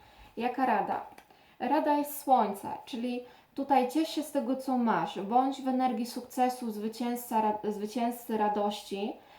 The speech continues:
Uważaj na osoby, które chciałyby Tobą manipulować. Uważaj na różnego rodzaju sytuacje manipulacyjne, czyli tak jakby nie daj się sprowokować. Jakby też za bardzo, em, nie zachłystnij się pewnymi rzeczami, które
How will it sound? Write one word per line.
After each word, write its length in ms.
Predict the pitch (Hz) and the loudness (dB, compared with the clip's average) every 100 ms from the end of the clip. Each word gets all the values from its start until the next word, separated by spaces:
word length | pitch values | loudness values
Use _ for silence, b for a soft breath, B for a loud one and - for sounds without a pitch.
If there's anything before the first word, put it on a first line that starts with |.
| B | B
Uważaj 640 | 233 220 254 285 254 233 214 | -6 4 8 8 8 4 2
na 360 | 208 214 202 | 2 2 2
osoby, 340 | 208 - 226 247 | -2 -4 -4 -4
które 240 | - 233 | -4 -6
chciałyby 420 | - 247 262 262 | -2 2 2 2
Tobą 300 | 262 254 247 | -4 -2 -2
manipulować. 920 | 240 233 226 - 220 208 196 202 202 208 | 0 0 -2 0 0 2 2 0 0 -4
Uważaj 380 | 208 220 233 214 | 0 0 2 0
na 160 | 214 | 2
różnego 340 | 214 214 233 226 | 2 0 -2 0
rodzaju 420 | 220 220 226 226 | -2 -2 0 -2
sytuacje 580 | 233 220 220 247 254 208 | -2 -4 0 0 0 -4
manipulacyjne, 1160 | 208 214 208 214 208 208 208 240 214 190 190 330 B B B | -2 -2 -2 0 2 2 0 -2 0 0 0 -2 B B B
czyli 200 | 254 226 | -6 -4
tak 160 | 233 240 | -2 -2
jakby 220 | 226 233 | -2 0
nie 180 | 247 277 | 0 2
daj 160 | 262 | 2
się 140 | 254 240 | 0 -4
sprowokować. 840 | - 240 220 226 233 196 185 - | -8 -6 -4 -2 0 2 2 0
Jakby 200 | 214 214 | -2 -4
też 200 | 220 240 | -4 -4
za 200 | 233 226 | -4 0
bardzo, 500 | 220 262 254 247 247 B B B - | 4 4 6 2 2 B B B -8
em, 480 | 214 214 220 214 208 - _ - | 0 2 4 2 0 -6 _ -2
nie 240 | 233 240 | 0 2
zachłystnij 760 | 254 247 262 311 - - 254 254 | 0 0 2 2 0 -4 -2 -2
się 340 | - 254 262 262 | -2 2 2 2
pewnymi 500 | 247 240 247 240 220 | -2 -2 -2 -2 -2
rzeczami, 440 | 220 247 247 240 | -2 -2 -2 -4
które 380 | - 220 220 | -6 0 4